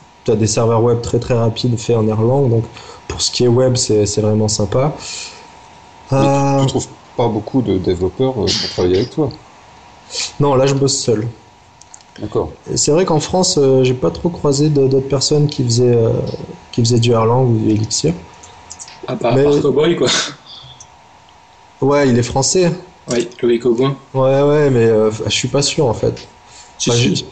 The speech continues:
Speaker 1: il parle français, mais
Speaker 3: Si, si, il est français.
Speaker 1: Voilà. Après, je sais pas si je vais pouvoir l'embaucher, lui, pour faire
Speaker 3: Oui.
Speaker 1: mon petit, mon petit jeu. Ça va être, ça va être chaud, mais bon, je pourrais tester.
Speaker 2: Mais,
Speaker 1: Et,
Speaker 2: euh,
Speaker 1: euh,
Speaker 2: du coup, euh, si t'étais une société, parce que là, je suppose que tu ne travailles pas en tant que société pour ce jeu.
Speaker 1: Non, ouais.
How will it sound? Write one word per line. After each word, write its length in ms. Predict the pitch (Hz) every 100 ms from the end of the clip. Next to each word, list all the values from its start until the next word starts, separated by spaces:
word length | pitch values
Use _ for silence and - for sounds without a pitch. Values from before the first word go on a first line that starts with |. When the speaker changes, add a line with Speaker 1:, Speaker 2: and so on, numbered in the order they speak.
| -
Speaker 1:
il 100 | 123
parle 180 | 131 123
français, 400 | - 131 - 147
mais 160 | 123 113 113 - 185
Speaker 3:
Si, 60 |
si, 120 | - 240
il 80 |
est 40 | 151
français. 280 | 131 - 208 - _ _ - - - -
Speaker 1:
Voilà. 280 | 120 117 123
Après, 220 | 120 147
je 80 | -
sais 80 |
pas 140 | 123 135
si 160 | -
je 100 | 120 120
vais 60 |
pouvoir 380 | 113 - 123 123
l'embaucher, 460 | 117 120 123 - 120
lui, 160 | 127
pour 180 | 123 117
faire 120 | 123
Speaker 3:
Oui. 80 | 120
Speaker 1:
mon 100 | 113
petit, 260 | 113 120 123
mon 140 | 117
petit 200 | 113 -
jeu. 240 | 113 127 143 - - - -
Ça 60 | 107
va 100 | 113
être, 120 | 110
ça 280 | - - 117
va 80 | 117
être 80 | 120
chaud, 260 | - 127 135 110
mais 60 |
bon, 100 | 104 -
je 100 | -
pourrais 180 | 113 110
tester. 400 | 117 - 117 - - - - - - - - - -
Speaker 2:
Mais, 140 | 101 101
Speaker 1:
Et, 60 | 101
Speaker 2:
euh, 200 | - 123
Speaker 1:
euh, 20 |
Speaker 2:
du 100 | 127
coup, 360 | - 135 127 95
euh, 260 | 90 90
si 200 | 85 -
t'étais 240 | - 110 113
une 100 | 104
société, 440 | 107 - 110 123
parce 120 | 95
que 80 | -
là, 60 | 95
je 60 |
suppose 240 | - - -
que 60 | -
tu 60 | 92
ne 120 | 85
travailles 260 | - 92 87
pas 120 | 101
en 80 | 87
tant 140 | 95
que 80 | -
société 360 | - 101 -
pour 160 | 135 90
ce 120 | -
jeu. 120 | 92
Speaker 1:
Non, 240 | 127 110 113 - -
ouais. 160 | 110